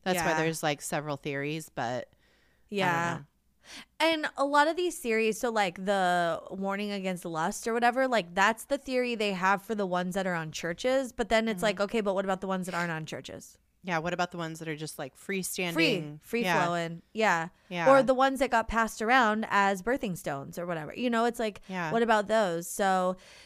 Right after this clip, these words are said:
Speaker 2: yeah, I don't, it, I don't know. The, the last theory is that they, like, are just, um, to ward off evil. So,
Speaker 1: It
Speaker 2: I
Speaker 1: could
Speaker 2: don't know.
Speaker 1: also, it, it could be a,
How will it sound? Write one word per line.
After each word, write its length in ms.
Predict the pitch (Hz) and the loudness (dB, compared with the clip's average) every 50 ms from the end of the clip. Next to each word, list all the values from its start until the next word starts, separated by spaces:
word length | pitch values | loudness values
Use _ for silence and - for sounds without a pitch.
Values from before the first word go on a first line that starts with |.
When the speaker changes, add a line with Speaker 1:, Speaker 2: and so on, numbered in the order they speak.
| - _ - | -20 _ -6
Speaker 2:
yeah, 400 | 190 196 180 175 175 175 175 - - | -2 0 2 2 2 2 2 0 2
I 140 | - 262 277 | 2 2 4
don't, 220 | 262 240 202 - - _ _ - | 2 0 -2 -4 -10 _ _ -6
it, 220 | 233 240 - - _ - | -6 -6 -6 -8 _ -2
I 160 | 240 269 262 | 0 0 0
don't 180 | 233 202 175 | 0 -2 -4
know. 320 | 180 180 180 180 175 180 180 | -4 -4 -2 -2 0 -2 -2
The, 340 | 180 208 254 262 226 214 220 | 0 0 0 0 0 -2 -2
the 100 | - 269 | 0 2
last 300 | 269 285 285 294 294 294 - | 4 6 6 4 4 2 0
theory 220 | 262 226 214 202 | 0 0 2 2
is 140 | 196 185 170 | 0 0 -2
that 300 | 185 170 165 170 - - | -2 -2 -4 -4 -6 -6
they, 420 | - 180 175 175 170 170 170 165 - - _ _ _ | -4 -2 0 0 0 0 -2 -4 -6 -10 _ _ _
like, 420 | - 180 185 180 165 - - - _ _ _ _ _ 165 160 _ _ - | -12 -8 -8 -8 -8 -10 -14 -20 _ _ _ _ _ -20 -20 _ _ -4
are 160 | - 208 208 | -2 -2 -2
just, 540 | 185 185 185 175 - - - - - - - _ _ - | -2 -2 -4 -4 -6 -8 -12 -14 -14 -18 -20 _ _ -6
um, 640 | 196 185 175 170 170 165 170 165 165 165 165 170 - _ _ | -4 -2 -2 -2 -4 -6 -8 -8 -10 -12 -12 -14 -18 _ _
to 120 | - 226 208 | -6 -4 -2
ward 200 | 190 180 165 151 | -2 -2 -2 -4
off 160 | 151 156 - | -8 -12 -14
evil. 400 | - 156 - 95 85 101 - - _ _ _ _ _ _ _ | -16 -16 -16 -16 -16 -16 -16 -18 _ _ _ _ _ _ _
So, 520 | - - - 196 185 180 170 170 170 185 - _ _ _ _ _ _ _ - | -10 -4 0 2 2 2 2 0 -2 -6 -10 _ _ _ _ _ _ _ 2
Speaker 1:
It 120 | - - - | 2 4 6
Speaker 2:
I 60 | 311 | 6
Speaker 1:
could 60 | 339 | 6
Speaker 2:
don't 60 | 302 220 | 6 6
know. 40 | - | 6
Speaker 1:
also, 460 | 254 269 277 - - 330 294 294 285 285 - | 4 4 2 2 2 2 4 4 4 2 0
it, 280 | - - - - - - _ _ _ _ _ - | -2 -6 -8 -8 -14 -20 _ _ _ _ _ -6
it 140 | 226 240 | -6 -4
could 180 | - 285 247 220 | -4 -4 -6 -6
be 320 | - 233 233 226 226 214 - | -6 -6 -4 -2 -2 -2 -2
a, 380 | - 208 208 196 190 190 185 | -2 -2 0 0 0 0 -2